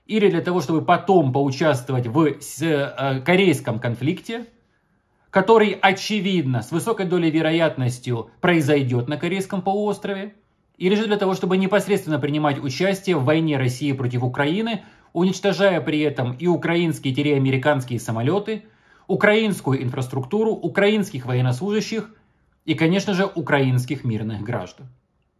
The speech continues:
Почему северокорейские войска в первую очередь попали на территорию Курской области, предельно очевидно.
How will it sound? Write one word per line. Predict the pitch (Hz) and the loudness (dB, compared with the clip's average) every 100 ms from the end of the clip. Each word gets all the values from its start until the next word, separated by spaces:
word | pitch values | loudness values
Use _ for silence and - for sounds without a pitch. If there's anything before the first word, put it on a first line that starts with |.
| _ _ _ _ _ _ _ _ _ _ _ _ _ - - _ | _ _ _ _ _ _ _ _ _ _ _ _ _ -20 -20 _
Почему | 202 208 254 | 2 2 2
северокорейские | 262 233 220 214 220 240 - 208 202 | 0 2 4 4 2 2 -2 0 2
войска | 202 202 202 226 202 | 4 2 2 2 2
в | |
первую | 208 196 196 202 | 2 0 2 2
очередь | 202 208 175 196 | 2 0 0 -2
попали | 180 202 196 180 | 0 4 2 2
на | 170 | -2
территорию | 180 185 202 185 | -2 0 2 2
Курской | 185 196 - 180 | 0 -4 -2 -4
области, | 202 240 208 190 - | -2 -2 0 0 -2
предельно | 160 170 160 180 180 | -2 0 2 2 2
очевидно. | 175 - 202 180 107 110 - | 0 -2 -4 -2 -4 -8 -16